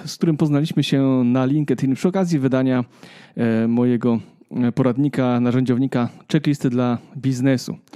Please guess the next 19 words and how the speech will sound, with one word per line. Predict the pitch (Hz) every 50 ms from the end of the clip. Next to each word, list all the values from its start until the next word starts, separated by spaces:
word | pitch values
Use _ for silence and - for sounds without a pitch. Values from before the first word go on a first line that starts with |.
| - - - - - -
Od | 196 190
tamtej | - 196 180 175 151
pory | - - 147 143 143 139
mamy | 135 131 123 120 117 117 110 107 - - - - - - - -
dosyć | - 123 117 - 127 - -
fajny, | - 131 131 131 127 120 117 113 -
intensywny | - 151 127 135 123 - 135 120 113 117 113
kontakt, | - - 156 147 - 135 120 - -
czy | - 170
to | - 135
w | 110
social | - 139 131 - 127
mediach, | 123 131 135 135 123 -
czy | - 135
już | 123 -
teraz | - 127 123 120 -
nawet | 120 117 120 110 - - - - - - - - - -
na | 127 127 131
żywo. | 135 147 123 110 101